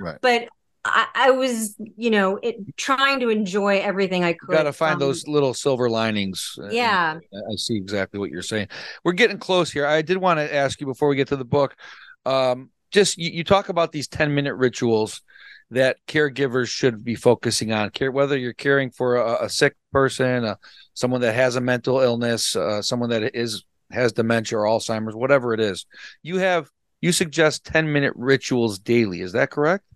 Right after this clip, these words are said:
Speaker 2: Um, yeah, it's something I came up with that I call Zen in ten. Um, and really, it, it, <laughs> it was born out of me having severe panic attacks.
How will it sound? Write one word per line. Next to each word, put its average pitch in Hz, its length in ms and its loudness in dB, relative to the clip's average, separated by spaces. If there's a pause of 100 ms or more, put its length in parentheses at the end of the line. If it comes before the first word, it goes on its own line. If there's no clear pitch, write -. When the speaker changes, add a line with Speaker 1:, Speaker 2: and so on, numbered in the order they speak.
(1040)
Speaker 2:
Um, 262 640 0
yeah, 233 420 0
it's 240 220 -6
something 320 360 0
I 233 160 0
came 240 200 -2
up 208 220 2
with 190 320 2 (500)
that 196 220 0
I 208 140 4
call 202 300 0
Zen 180 240 0
in 190 160 2
ten. 190 480 0 (640)
Um, 190 800 0 (500)
and 233 260 0
really, 269 380 2 (220)
it, 208 480 0
it, - 160 -2 (240)
<laughs> - 200 -20
it - 60 -4
was 233 160 2
born 262 400 0
out 240 140 0
of 202 120 -4
me 220 220 0
having 196 460 0
severe 202 340 2
panic 190 400 0
attacks. - 640 -4